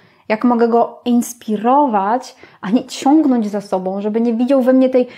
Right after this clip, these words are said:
wkurzającej mamy, która go popycha,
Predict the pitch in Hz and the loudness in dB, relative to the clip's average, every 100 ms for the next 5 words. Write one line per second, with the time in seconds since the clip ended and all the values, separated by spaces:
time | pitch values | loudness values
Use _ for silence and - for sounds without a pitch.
0 | - - _ _ - - - 226 240 254 | -20 -20 _ _ -20 -20 -12 -4 0 0
1 | 247 220 254 277 208 214 294 - _ _ | 0 0 2 2 0 -2 -6 -12 _ _
2 | _ _ _ _ - - 262 269 254 262 | _ _ _ _ -14 -4 0 0 2 2
3 | 262 254 269 269 294 - 214 233 | 2 2 -4 -4 -4 -4 -6 -6